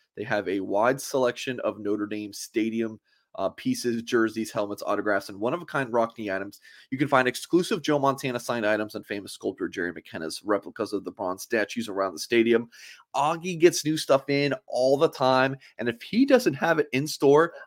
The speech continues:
I am telling you guys, give him a call, five seven four, two seven seven, six three six three, and he's gonna make it his mission to go find it for you. Visit him at eighteen eleven South Bend Avenue. See the vintage helmet display dating back to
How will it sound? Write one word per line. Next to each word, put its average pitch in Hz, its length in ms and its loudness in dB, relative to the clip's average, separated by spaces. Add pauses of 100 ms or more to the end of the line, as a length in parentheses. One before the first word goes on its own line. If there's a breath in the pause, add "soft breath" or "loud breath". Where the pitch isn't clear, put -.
(100)
I 131 80 4
am 123 140 0
telling 139 280 2
you 170 120 -6
guys, 170 320 2
give 135 260 6
him 202 80 -4
a 190 80 2
call, 156 280 8
five 135 280 6
seven 123 240 -2
four, 120 240 0
two - 180 -6
seven 120 240 -4
seven, 117 300 -2
six 127 240 -4
three 123 140 -4
six - 260 -8
three, 123 380 0 (480 soft breath)
and 127 160 -2
he's 202 260 -6
gonna 151 200 0
make 123 160 4
it 101 60 4
his 104 140 0
mission 92 240 -8
to 90 60 -8
go 82 100 -4
find - 260 -12
it - 120 -10
for 90 260 -4
you. 60 240 -4 (800)
Visit 156 360 6
him 180 220 0 (240 soft breath)
at - 220 -2
eighteen 180 480 2
eleven 156 360 6
South 147 360 4
Bend 160 180 2
Avenue. 139 380 4
See 143 240 -2
the 160 100 0
vintage 156 460 -2
helmet 147 260 0
display 127 340 2
dating 123 360 0
back 127 300 6
to - 120 -4